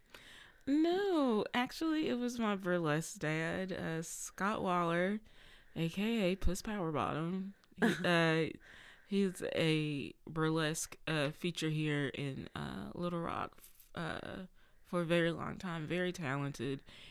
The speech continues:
Speaker 1: very generous. Um, I, I think Scott recognized something in me, but at the time when we were first going to do these things, I wasn't recognizing it.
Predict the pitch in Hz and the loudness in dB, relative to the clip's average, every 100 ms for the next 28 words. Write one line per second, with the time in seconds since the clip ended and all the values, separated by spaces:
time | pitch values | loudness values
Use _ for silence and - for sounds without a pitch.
0 | - _ 165 175 190 196 170 147 156 143 | -20 _ 0 4 4 4 2 0 0 0
1 | 117 101 - - - - - - - 160 | 0 -4 -6 -14 -18 -20 -20 -10 0 2
2 | 156 151 - - _ - 165 165 - - | 2 -2 -6 -12 _ 0 2 2 -4 -14
3 | - - - 170 - 233 214 - _ - | -20 -12 -4 -4 0 0 0 -6 _ -20
4 | - - - - - 165 165 151 - - | -20 -18 -12 -10 0 2 4 4 0 -16
5 | - - - - - 147 - 196 202 196 | -20 -20 -20 -20 -6 -2 -2 0 2 2
6 | 196 - 202 196 202 208 208 208 214 214 | 0 0 -2 -2 -2 0 0 2 2 2
7 | 214 - - - - - - - - - | 0 -4 -18 -20 -20 -20 -20 -20 -20 -20
8 | _ - 160 165 170 165 - 170 - 160 | _ -4 0 0 0 -4 -4 -8 -6 -6
9 | 151 156 160 175 196 - 160 160 160 156 | -2 -2 0 -2 -2 -2 0 2 2 0
10 | - 156 156 - 165 160 160 - - - | -2 -4 -4 -2 0 0 0 -6 -8 -4
11 | 165 165 - - 156 165 165 180 185 190 | 0 0 -2 -2 0 0 -2 -4 -2 -2
12 | 196 190 - - - - - _ - - | -4 -6 -12 -20 -20 -20 -20 _ 0 6
13 | 330 285 214 190 143 160 165 160 156 156 | 6 8 4 4 2 2 2 2 2 2
14 | 147 - - | 0 2 4